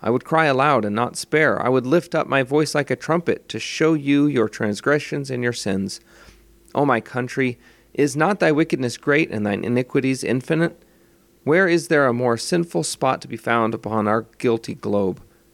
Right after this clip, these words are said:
Pass over the land, take a survey of the inhabitants, inspect into their conduct, and what do you see? What do you hear? You see gigantic forms of vice braving the skies and bidding defiance to heaven and earth, while religion and virtue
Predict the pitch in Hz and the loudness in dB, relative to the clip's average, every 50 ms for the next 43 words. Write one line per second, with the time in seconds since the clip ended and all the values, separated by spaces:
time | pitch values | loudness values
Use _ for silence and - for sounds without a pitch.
0 | _ _ _ _ - - 120 120 - - 131 123 127 120 113 107 104 104 104 104 | _ _ _ _ -6 -4 -4 -2 0 0 0 0 0 0 0 0 0 2 2 0
1 | 110 113 - - _ - 135 131 - 143 - - 160 156 151 143 147 151 143 131 | 0 -2 -6 -10 _ 2 2 2 2 0 -2 0 2 2 4 4 4 2 2 2
2 | 131 147 147 139 123 117 123 120 117 120 - 120 117 117 - - - _ - 120 | 0 -2 -2 0 0 2 2 2 0 0 -4 -4 -6 -6 -8 -14 -18 _ -4 -2
3 | 120 - - - 156 160 - - 156 156 151 160 165 165 165 - 123 107 110 107 | -2 -2 0 0 -2 -2 -2 -4 -8 -8 -4 -2 -2 -4 -2 -2 -2 0 0 2
4 | 113 107 107 - - - _ _ - - 117 107 120 127 123 123 - 131 120 110 | 0 0 -2 -4 -12 -20 _ _ -6 -4 -4 0 0 0 0 -2 -6 -10 -10 -12
5 | - - - 120 92 - 107 - _ _ _ _ _ _ _ - 143 - - 139 | -12 -10 -8 -8 -8 -8 -10 -14 _ _ _ _ _ _ _ -6 -6 -6 -4 0
6 | 131 120 113 - - 156 156 110 - - - _ _ _ _ _ _ _ _ _ | 0 0 0 0 0 0 0 0 0 -4 -10 _ _ _ _ _ _ _ _ _
7 | _ _ - 123 - - 135 127 120 120 - - 147 139 131 120 127 143 143 143 | _ _ -8 -4 0 2 2 2 0 -2 -4 0 2 2 2 2 2 0 0 2
8 | 143 156 147 - - - 139 131 127 123 117 - 117 98 - 113 101 87 98 - | 0 -2 -4 -4 -6 -2 0 0 0 0 0 -2 -4 -2 0 0 0 0 0 -4
9 | - - - _ - 113 107 104 113 101 92 - - - 120 107 92 76 76 - | -8 -12 -6 _ 2 2 2 2 0 -4 -4 -6 -6 -4 -2 -2 0 0 -2 -4
10 | - - _ _ _ _ _ _ - 104 101 95 127 120 127 120 113 113 - 131 | -6 -10 _ _ _ _ _ _ -10 -6 -2 0 0 2 2 0 -2 -2 0 0
11 | 127 127 123 117 117 - - 123 110 117 127 120 110 104 101 95 95 - - 135 | 2 2 2 0 -2 -4 -8 -8 -2 -2 0 0 0 -2 -4 -4 -6 -4 -2 -2
12 | 120 101 - - _ _ _ _ _ _ _ _ 117 123 139 135 117 127 127 123 | -2 -2 -4 -8 _ _ _ _ _ _ _ _ 2 2 2 2 0 -2 -4 0
13 | 131 143 147 160 180 180 165 147 135 123 117 165 185 185 - - 110 104 104 113 | 0 0 0 -2 -4 -4 -2 -2 -2 0 2 2 2 2 0 -2 -2 0 0 -2
14 | 127 | -4